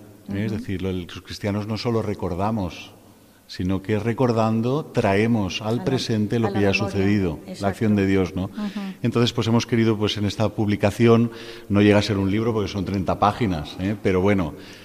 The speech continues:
Speaker 1: esta publicación sencilla, ¿no?, donde hemos querido, pues, recoger un poco lo que ha sido la historia, ¿eh?, de, de este templo y luego también, pues,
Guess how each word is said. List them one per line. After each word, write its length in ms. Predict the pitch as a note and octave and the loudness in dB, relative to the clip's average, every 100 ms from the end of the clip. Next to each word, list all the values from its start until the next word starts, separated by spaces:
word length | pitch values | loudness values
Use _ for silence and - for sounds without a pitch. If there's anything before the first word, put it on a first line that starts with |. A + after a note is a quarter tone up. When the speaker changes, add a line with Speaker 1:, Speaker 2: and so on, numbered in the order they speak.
| - G#2 | -14 -6
Speaker 1:
esta 160 | A2 | -2
publicación 460 | G#2 G#2+ G#2+ A2+ G2+ | 0 2 2 0 0
sencilla, 440 | A#2 G2+ A#2+ A#2+ | 0 2 4 4
¿no?, 180 | A#2 A#2 | 4 2
donde 280 | G#2+ G#2 G2+ | 0 0 2
hemos 180 | G2 - | 0 0
querido, 400 | G#2+ G#2 G#2 F#2+ | 0 2 2 2
pues, 140 | G2 | 0
recoger 340 | G2 F#2 G#2 G2+ | -2 -4 0 0
un 100 | F2+ | 0
poco 500 | F2+ G2 F#2 D#2 - - - | -2 -2 -2 -4 -10 -20 -12
lo 100 | G2 | -6
que 80 | F#2 | -4
ha 40 | A2 | -2
sido 200 | G2 F#2 | 0 0
la 80 | |
historia, 640 | E2+ - A2 A2 A2+ A#2 C#3+ - - | 0 -2 -2 0 0 -2 -4 -12 -10
¿eh?, 220 | F#2 G#2 G#2 | -6 -6 -4
de, 400 | F#2 F2+ E2 E2 | -2 -2 -4 -6
de 100 | F#2 | -6
este 180 | - F#2+ | -4 -2
templo 500 | A2 A2+ G#2+ A#2+ C#3+ - - - - | 2 2 2 0 0 -6 -20 -20 -6
y 100 | - | 0
luego 240 | G2+ G2 G2+ | 4 4 4
también, 480 | G2 F#2 G2 G2+ G2+ | 4 4 4 4 2
pues, 480 | G2+ F#2 E2+ - | 2 4 2 -2